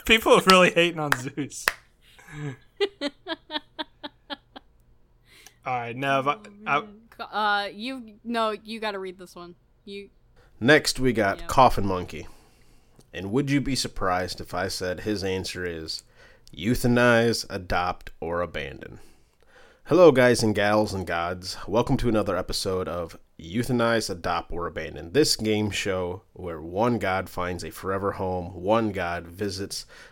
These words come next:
Speaker 3: Grandpa's farm. What about the other one? They just, they didn't bring 'em up. Anyways, I am your host, Taco God.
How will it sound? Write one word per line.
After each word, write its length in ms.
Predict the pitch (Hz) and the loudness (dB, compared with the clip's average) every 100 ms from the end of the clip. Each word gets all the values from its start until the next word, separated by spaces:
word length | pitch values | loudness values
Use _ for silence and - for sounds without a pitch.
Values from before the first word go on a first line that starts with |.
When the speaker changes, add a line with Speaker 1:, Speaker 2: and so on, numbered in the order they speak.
| _ | _
Speaker 3:
Grandpa's 460 | 107 120 113 98 - | 0 0 0 -4 -6
farm. 520 | - 87 85 80 85 - _ _ _ _ _ _ _ _ _ _ _ _ _ _ _ _ _ _ _ _ _ _ _ | -6 -6 -6 -8 -12 -20 _ _ _ _ _ _ _ _ _ _ _ _ _ _ _ _ _ _ _ _ _ _ _
What 100 | 107 | -2
about 180 | 117 120 | 0 2
the 80 | 123 | 0
other 160 | 117 | 0
one? 200 | 90 85 - _ _ _ - | -2 -6 -12 _ _ _ -12
They 80 | 101 | -10
just, 180 | 107 113 113 - - | -10 -12 -14 -20 -6
they 160 | 120 147 | 4 6
didn't 160 | 156 | 8
bring 140 | 165 165 | 8 8
'em 80 | |
up. 120 | 156 123 | 6 4
Anyways, 260 | 107 85 - - - - - _ - | 0 -2 -10 -16 -18 -20 -20 _ 4
I 140 | 151 | 6
am 120 | 151 143 | 8 6
your 140 | 117 | 6
host, 300 | 113 101 - - | 6 4 -2 -4
Taco 380 | - 117 117 107 | 4 4 4 2
God. 380 | - 92 87 | 2 0 -2